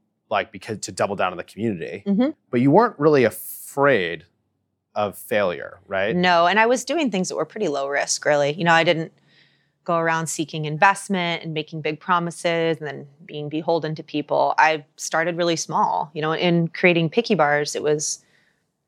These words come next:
Speaker 2: an energy bar. I didn't make more than I could sell, and when I sold them, then I had money to make more, and I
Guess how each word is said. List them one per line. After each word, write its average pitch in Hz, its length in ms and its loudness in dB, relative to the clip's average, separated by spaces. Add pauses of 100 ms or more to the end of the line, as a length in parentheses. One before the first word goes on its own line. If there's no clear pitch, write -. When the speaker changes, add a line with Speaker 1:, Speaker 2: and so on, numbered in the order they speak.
(120)
Speaker 2:
an 180 80 -2
energy 190 340 4
bar. 170 300 2
I 160 80 0
didn't 170 260 -4
make 170 360 -4
more 170 180 -2
than 156 140 -6
I 156 100 -6
could 147 180 -10
sell, 156 440 0
and 156 280 -4 (260)
when 160 160 -4
I 156 120 -2
sold 151 320 -2
them, 170 300 2
then 151 140 0
I 156 80 -2
had 160 280 0
money 156 260 -6
to 160 120 -6
make 151 220 -4
more, 160 440 0
and 151 200 0
I 143 220 -2